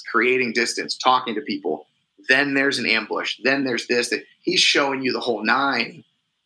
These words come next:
We're going, we're gonna spend twelve hours focused just on the infight, and that's it, right? So, like, we're hyper-focused in that one area. Well, you do that, and then you go back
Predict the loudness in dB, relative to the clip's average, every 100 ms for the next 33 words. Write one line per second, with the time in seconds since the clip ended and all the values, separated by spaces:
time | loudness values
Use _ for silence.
0 | _ _ _ _ 0 2 2 2 2 4
1 | 2 2 -2 -8 _ _ _ _ _ 0
2 | 2 4 2 0 2 0 0 2 2 4
3 | 2 2 2 0 0 -4 -6 -12 _ _
4 | _ 0 0 2 0 -2 0 2 4 2
5 | 0 -4 0 2 4 2 0 -4 -4 -4
6 | -2 -4 -4 _ -10 -6 -6 -4 -4 -6
7 | -2 -2 -2 -2 -2 0 -2 0 -2 -2
8 | -4 -4 -4 -4 -2 0 0 -2 -8 _
9 | _ _ 0 2 2 2 4 4 4 0
10 | -6 -4 -2 0 0 2 0